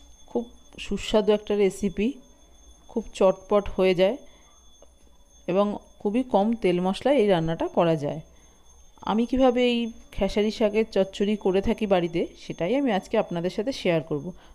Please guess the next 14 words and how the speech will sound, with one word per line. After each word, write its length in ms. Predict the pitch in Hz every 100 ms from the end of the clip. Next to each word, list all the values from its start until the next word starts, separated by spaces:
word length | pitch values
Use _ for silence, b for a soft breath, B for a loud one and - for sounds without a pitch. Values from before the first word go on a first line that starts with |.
| -
আসুন 340 | 196 254 240
দেখে 220 | 180 175
নেওয়া 200 | 202 202
যাক 160 | 196 294 -
আজকে 280 | 175 - 190
আমার 200 | 170 185
এই 100 | 320
recipe। 500 | 190 175 156 147 139 - - b b b b b b b b - -
আমি 180 | 220 226
গ্যাসে 320 | 202 202 208
একটা 180 | - 226
কড়াই 260 | 196 185 196
বসিয়ে 320 | 190 - 214
দিয়েছি, 440 | 202 208 208 240